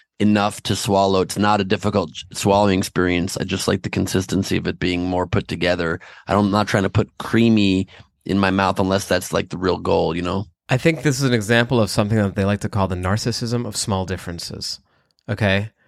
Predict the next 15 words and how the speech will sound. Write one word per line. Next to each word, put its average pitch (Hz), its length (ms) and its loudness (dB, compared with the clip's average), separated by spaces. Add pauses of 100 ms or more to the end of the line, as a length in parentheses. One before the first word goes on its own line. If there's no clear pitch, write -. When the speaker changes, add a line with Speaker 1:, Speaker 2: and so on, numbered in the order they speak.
(560)
Speaker 2:
Let's 147 240 -2
pull 160 200 0
out 131 180 2
a 123 40 0
little 95 200 -4
bit 71 180 -10
here. 65 280 -12 (360)
You 143 240 2
and 135 100 2
I, 110 240 2
again, 120 260 2
another 110 240 0
pull 110 200 0
out 80 160 -2
reference. - 420 -12